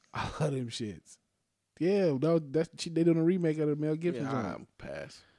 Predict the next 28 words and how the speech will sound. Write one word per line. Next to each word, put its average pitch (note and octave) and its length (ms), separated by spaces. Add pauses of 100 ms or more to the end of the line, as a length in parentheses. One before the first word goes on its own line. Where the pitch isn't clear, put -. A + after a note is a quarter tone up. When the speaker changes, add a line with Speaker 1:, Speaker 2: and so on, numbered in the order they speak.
(160)
Speaker 2:
What? A4+ 480 (160)
Speaker 3:
I - 100
passed. - 360
Speaker 2:
Man, D3+ 80
Speaker 3:
Couple C#3 200
of A2 60
her A#2+ 120
Speaker 2:
you A2 60
Speaker 3:
movies. G#2 380
In. F#2+ 140 (280)
I B2 80
seen C#3+ 200
her C3 140
last, C3 320
that A2+ 180
Proud D3 320
Mary D3 300
shit. D3 220
That B2 120
shit G2+ 160
was F#2 80
trash. E2+ 420 (140)
Speaker 2:
I - 60
still G2 200
ain't F#2 140
seen F2+ 240
it. - 60 (200)
Speaker 3:
Yeah. E2 220